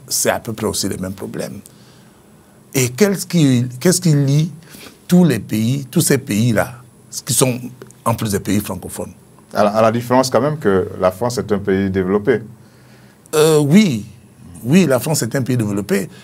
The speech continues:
Speaker 1: La France, c'est mille sept cents ans maintenant, euh, c'est quatre cents ans d'histoire, trois cents à quatre cents ans.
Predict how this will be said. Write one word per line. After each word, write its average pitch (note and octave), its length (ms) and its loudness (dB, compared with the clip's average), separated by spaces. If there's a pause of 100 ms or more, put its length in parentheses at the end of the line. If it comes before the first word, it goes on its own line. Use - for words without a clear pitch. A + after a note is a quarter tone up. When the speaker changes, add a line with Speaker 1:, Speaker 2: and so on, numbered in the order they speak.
(120)
Speaker 1:
La A#2 160 0
France, F#3 280 2
c'est A2 1080 -2
mille B2+ 240 2
sept B2+ 220 0
cents B2+ 200 0
ans G#2+ 60 0
maintenant, C#3+ 460 0 (520)
euh, A2 100 -2
c'est A2 200 0
quatre D3 180 -2
cents C#3 220 0
ans C#3 100 0
d'histoire, D3+ 480 -4
trois D#3 160 0
cents C#3 160 0
à A2+ 80 -6
quatre - 180 -4
cents C#3+ 200 -4
ans. E3+ 180 -6